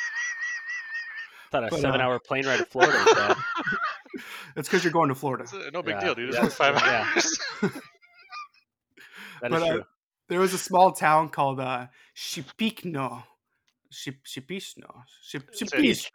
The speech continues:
Speaker 1: Shipishno.
Speaker 2: I, I don't know. It's
Speaker 3: Say it
Speaker 2: not
Speaker 3: again, one
Speaker 2: Italian. I
Speaker 3: more
Speaker 2: don't
Speaker 3: time.
Speaker 2: know. Shi-,
Speaker 1: <laughs> Yeah, yeah.
Speaker 2: Shipishno.
Speaker 1: It sounds
Speaker 3: Say it again.
Speaker 1: Italian, not Italian.
Speaker 2: <laughs>
Speaker 1: Shipishno.
Speaker 2: And, uh, like I said, it was a long trip, so they were given a chance when they stopped to, like,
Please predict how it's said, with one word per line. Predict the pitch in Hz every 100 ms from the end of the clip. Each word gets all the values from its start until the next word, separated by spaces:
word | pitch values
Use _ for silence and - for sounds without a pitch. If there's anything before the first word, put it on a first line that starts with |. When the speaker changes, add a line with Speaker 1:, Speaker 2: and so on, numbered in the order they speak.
| 156
Speaker 1:
Shipishno. | 147
Speaker 2:
I, |
I | 147
don't | 139
know. | 139
It's | 143
Speaker 3:
Say |
it | 139
Speaker 2:
not | 151
Speaker 3:
again, | 151 135
one | 135
Speaker 2:
Italian. |
I | 135
Speaker 3:
more | 131
Speaker 2:
don't | 131 135
Speaker 3:
time. |
Speaker 2:
know. | 190 - -
Shi-, | - 160 147 180 180
Speaker 1:
<laughs> | -
Yeah, | 151 -
yeah. | 139
Speaker 2:
Shipishno. | 147 156 - -
Speaker 1:
It | 240
sounds | 208 196
Speaker 3:
Say |
it | 151
again. | 160 156 151 - -
Speaker 1:
Italian, | 185
not | 143 135
Italian. | - 104 95 107 214
Speaker 2:
<laughs> | 196 - - - - - - - - -
Speaker 1:
Shipishno. | 349 427 311 - 202 190 180 185 - -
Speaker 2:
And, | 160 151
uh, | 147 147 165 _ _ - - 160 - -
like | 170 170
I |
said, | 165 190
it |
was | 180
a |
long | 170 170 160
trip, | - 160
so | 135
they | 151
were | 196
given | 180 180
a | 156
chance | - 156 147 135
when | 135
they |
stopped | 131 - 135 135
to, |
like, | 131